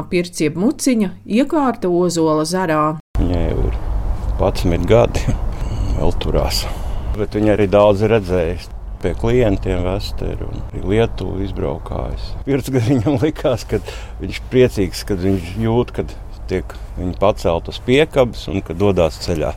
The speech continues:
Speaker 1: Un kāpēc viņi
Speaker 2: Sākās
Speaker 1: ir iekārta vēl Ozolā?
Speaker 2: Nu, viņi tiek transportēti, pacelt un ielikt piekabē.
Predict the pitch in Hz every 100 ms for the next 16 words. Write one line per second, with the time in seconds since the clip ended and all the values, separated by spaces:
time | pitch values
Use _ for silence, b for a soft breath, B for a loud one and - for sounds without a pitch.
0 | - - 220 349 320 226 247 226 220 240
1 | 427 349 320 277 262 233 226 220 220 -
2 | 240 - 202 185 175 175 165 127 139 -
3 | 110 - 139 139 160 - 185 165 175 156
4 | - - 156 - 143 120 - 120 113 -
5 | - 98 107 98 87 - - 147 - 120
6 | 98